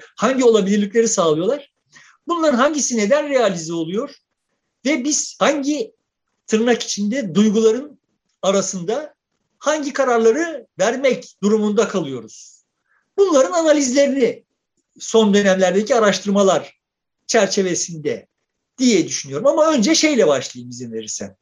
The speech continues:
Şimdi Konya'da bin dokuz yüz yetmiş üçten iki bin on bire kadar ki oy verme davranışları sandığa nasıl yansımışı bir görelim. Burada sol dediğim,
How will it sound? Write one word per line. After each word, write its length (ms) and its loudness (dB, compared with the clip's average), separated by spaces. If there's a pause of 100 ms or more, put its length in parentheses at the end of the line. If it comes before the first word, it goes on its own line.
(600)
Şimdi 400 0
Konya'da 640 2 (560)
bin 220 0
dokuz 260 2
yüz 120 -2
yetmiş 420 -6
üçten 420 -6 (320)
iki 220 -4
bin 80 -8
on 240 4
bire 180 2
kadar 400 -2
ki 300 -14 (720)
oy 240 2
verme 480 0 (480)
davranışları 580 0
sandığa 520 2
nasıl 240 0
yansımışı 800 -4 (220)
bir 280 -4 (300)
görelim. 520 2 (360)
Burada 280 0
sol 380 0
dediğim, 400 -4